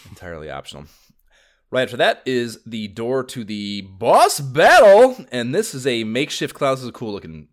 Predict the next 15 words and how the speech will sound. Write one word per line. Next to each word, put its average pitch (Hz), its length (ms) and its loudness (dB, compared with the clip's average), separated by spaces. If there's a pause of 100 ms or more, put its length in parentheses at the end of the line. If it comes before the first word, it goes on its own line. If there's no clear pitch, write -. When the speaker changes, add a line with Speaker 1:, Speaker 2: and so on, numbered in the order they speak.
(140)
Speaker 2:
boss 82 280 -14
sprite, 78 200 -12
I 73 40 -12
think. 87 160 -16
It's - 80 -18
a 101 40 -14
makeshift 160 380 -4
clown 131 260 -4
with 110 100 -8
a - 40 -12
pogo 131 320 -4
stick - 420 -10 (180)
movement 110 420 -12
set, 101 340 -6 (100)
and, 90 520 -10